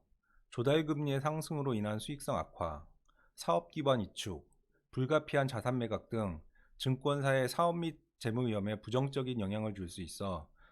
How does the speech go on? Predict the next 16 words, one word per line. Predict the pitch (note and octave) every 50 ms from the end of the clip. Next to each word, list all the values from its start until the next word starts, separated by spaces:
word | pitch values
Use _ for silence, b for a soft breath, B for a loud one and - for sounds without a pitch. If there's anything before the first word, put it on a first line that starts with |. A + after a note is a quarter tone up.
| b b b b
유동성 | A#2 A#2 C#3 D3 D3 C#3 C#3+ D3+ D3 D3
대응 | B2 A#2 A2+ A#2 B2 B2+
능력을 | B2+ B2 A#2+ A#2 A2 A#2 A#2 G#2
보유한 | G#2 G2+ G2+ G2+ G#2 G#2 G#2 G2
증권사와 | - A2 G2+ - A2+ G#2+ G2 F#2+ F2 F#2 F#2+ F#2 E2+ D#2+ D#2 - b b b b b b b
그렇지 | - B2 C3+ C3+ C3+ - D#3
않은 | C#3+ G2 G#2+ A#2+ A#2+ A#2
증권사 | - A#2 A2 - C3 C3 B2 C3 A#2+ G2+
간의 | G2 G2 G2+ G2+ G2+
신용 | G2 - - F3 F3+ F#3 F3+ D3+
위험의 | A2+ A#2 A#2 A2 A2+ A#2 A2+
차별화가 | - - - - F3+ F3 E3+ D#3 D3+ D3
가-, | B2 - G2+ -
발생할 | - F#2+ F2+ - A2+ G#2 G2
수 | - -
있습니다. | A2 - - F2 E2 D2+ - D#2+ D2+ D2